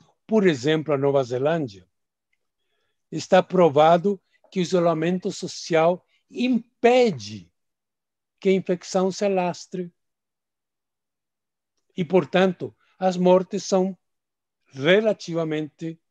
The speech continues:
em número, pequenas. Terríveis, cada morte é uma tragédia,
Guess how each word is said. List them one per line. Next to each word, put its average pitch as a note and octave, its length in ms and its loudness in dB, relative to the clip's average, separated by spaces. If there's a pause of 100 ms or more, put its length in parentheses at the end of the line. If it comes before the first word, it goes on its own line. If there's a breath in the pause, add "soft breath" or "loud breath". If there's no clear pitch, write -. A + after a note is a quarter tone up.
(520)
em C#3+ 100 -8
número, D#3 680 -2 (460)
pequenas. B2+ 800 -6 (2500)
Terríveis, F3 840 2 (640)
cada F3 280 6
morte D#3+ 600 2 (280)
é D3+ 100 -4
uma D3+ 180 2
tragédia, D3+ 800 0